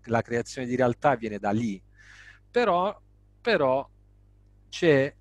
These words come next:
anche un movimento del fare, perché anche il saper pensare è un fare, eh?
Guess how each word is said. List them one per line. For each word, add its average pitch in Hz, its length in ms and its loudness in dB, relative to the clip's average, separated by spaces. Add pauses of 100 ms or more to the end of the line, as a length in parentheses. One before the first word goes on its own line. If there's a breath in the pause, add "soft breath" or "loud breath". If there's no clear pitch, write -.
(220)
anche 131 440 0
un 185 100 -6
movimento 135 580 -6
del 107 160 -4
fare, 98 720 -4 (240)
perché - 220 -10
anche 226 220 -4
il 151 80 -2
saper 131 340 0
pensare 107 600 -6
è 92 40 -14
un 95 100 -20
fare, 95 600 -8
eh? 135 100 -14